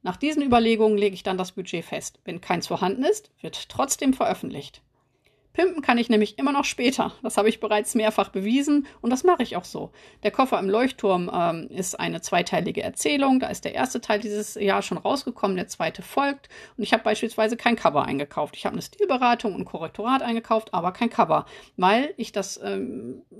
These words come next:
in dem Moment, ähm, mir aufsparen wollte für die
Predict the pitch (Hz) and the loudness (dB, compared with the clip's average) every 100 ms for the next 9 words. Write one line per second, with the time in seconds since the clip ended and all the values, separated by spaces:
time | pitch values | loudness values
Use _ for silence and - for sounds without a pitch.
0 | - - 285 208 226 254 240 240 240 - | -16 -8 0 4 6 6 6 4 2 -4
1 | - - - 226 220 214 214 214 202 214 | -20 -16 -2 2 4 2 2 4 4 4
2 | 247 - 233 220 208 208 214 214 - 196 | 0 2 2 2 4 4 4 2 4 4
3 | 190 190 - | 4 0 -2